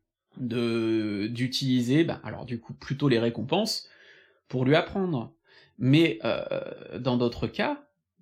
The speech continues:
c'est peut-être plutôt un, un égoïsme des non-autistes, euh, quand, par exemple, euh, on essaie justement de forcer à regarder dans les yeux. Est-ce que c'est si crucial que ça ?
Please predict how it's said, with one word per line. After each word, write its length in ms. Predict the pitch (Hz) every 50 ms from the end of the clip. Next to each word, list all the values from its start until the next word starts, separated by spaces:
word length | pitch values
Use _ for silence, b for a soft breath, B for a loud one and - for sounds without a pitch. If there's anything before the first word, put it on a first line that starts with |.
| -
c'est 240 | - - - - 104
peut-être 260 | - - 240 254 254
plutôt 640 | - - - 135 - - 226 254 262 302 311 - -
un, 320 | 127 120 117 117 117 110
un 160 | 101 113 127 131
égoïsme 680 | 151 170 151 139 139 160 214 233 - - 127 113 117
des 120 | 117 123
non-autistes, 720 | 123 127 123 123 120 120 - - 247 262 - - - - - 139 b b b b b b b b b -
euh, 220 | 127 117 104 92 95
quand, 260 | - - 135 151 156
par 160 | 131 117 107
exemple, 600 | 104 110 110 117 147 214 240 247 240 - - -
euh, 220 | 104 95 90 87 101 -
on 80 | 113
essaie 300 | 107 110 - - 214 240
justement 300 | 202 151 - - - 202
de 60 | 214
forcer 360 | - - - - - - - 123
à 20 |
regarder 320 | 131 123 117 117 117 123
dans 120 | 120 120 117
les 200 | 113 107 101 -
yeux. 200 | 110 - - - _ _ _ -
Est-ce 160 | - - -
que 100 | - 139
c'est 160 | - - 117
si 240 | 107 - - 117 117
crucial 520 | - - - - 135 - - 131 123 120
que 100 | - -
ça ? 260 | 120 - - 147 147